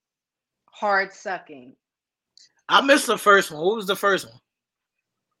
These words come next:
Speaker 1: Spanking.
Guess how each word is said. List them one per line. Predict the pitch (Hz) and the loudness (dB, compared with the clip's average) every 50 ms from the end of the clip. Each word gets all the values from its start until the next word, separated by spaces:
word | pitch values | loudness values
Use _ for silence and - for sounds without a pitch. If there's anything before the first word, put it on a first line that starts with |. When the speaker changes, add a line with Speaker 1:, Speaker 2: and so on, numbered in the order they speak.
| _ _ - - _ - 554 - - - - - - _ _ _ _ _ _ _ _ _ _ _ _ _ _ _ | _ _ -20 -20 _ -20 -20 -20 -18 -16 -18 -18 -20 _ _ _ _ _ _ _ _ _ _ _ _ _ _ _
Speaker 1:
Spanking. | - - - - 233 202 190 185 185 - - 165 160 151 151 151 156 165 | -20 -20 -12 -6 -6 -6 -6 -6 -10 -16 -18 -20 -20 -20 -20 -20 -20 -20